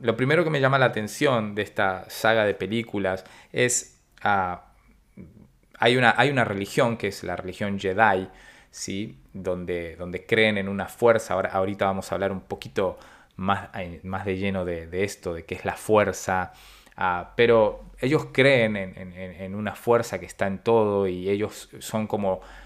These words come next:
eh, son partidarios de, del lado bueno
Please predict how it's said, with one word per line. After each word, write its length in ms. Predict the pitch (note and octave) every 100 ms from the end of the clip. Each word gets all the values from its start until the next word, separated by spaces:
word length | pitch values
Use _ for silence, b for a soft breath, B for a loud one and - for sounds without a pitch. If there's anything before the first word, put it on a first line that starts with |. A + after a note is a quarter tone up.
| B B
eh, 400 | F2+ F2+ - - - - -
son 220 | - A2+ G#2+
partidarios 640 | G#2+ G2 G2+ G2+ G#2+ G2
de, 160 | F#2 F2
del 260 | F2+ F#2 F#2
lado 260 | G#2 G#2+
bueno 600 | G2+ G#2 D#3 C3+ G2 D2+